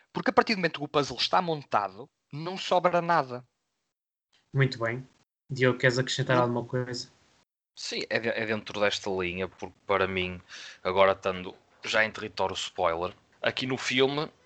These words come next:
Speaker 3: a, a forma como os personagens se, se interligam, não é? Que é uma coisa muito importante e é um exercício, o próprio Tenet é um grande exercício mental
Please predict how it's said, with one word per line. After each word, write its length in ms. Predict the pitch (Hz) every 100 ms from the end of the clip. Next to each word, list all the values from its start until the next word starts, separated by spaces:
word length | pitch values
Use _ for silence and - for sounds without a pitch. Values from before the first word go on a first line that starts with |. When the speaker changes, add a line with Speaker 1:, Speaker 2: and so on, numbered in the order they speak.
| -
Speaker 3:
a, 260 | 131 -
a 40 | 120
forma 360 | - 127 123
como 200 | 113 117
os 100 | 110
personagens 800 | - - - 113 104 98 98 - -
se, 240 | - 127
se 160 | - 110
interligam, 640 | 104 104 98 101 92 98 113 -
não 160 | 98
é? 160 | 90 95 _ -
Que 140 | - 104
é 60 |
uma 120 | 95 98
coisa 220 | 101 101
muito 280 | 107 110 104
importante 580 | 95 - 104 95 -
e 200 | 95 85 _ _ _ -
é 80 |
um 100 | 110
exercício, 640 | 107 95 - - 107 98 95
o 40 |
próprio 320 | 95 107 - 101
Tenet 320 | 98 95 98
é 40 |
um 120 | 95
grande 260 | 92 92 92
exercício 640 | 90 - - 90 - 85
mental 760 | 95 101 101 92 90 90 85 80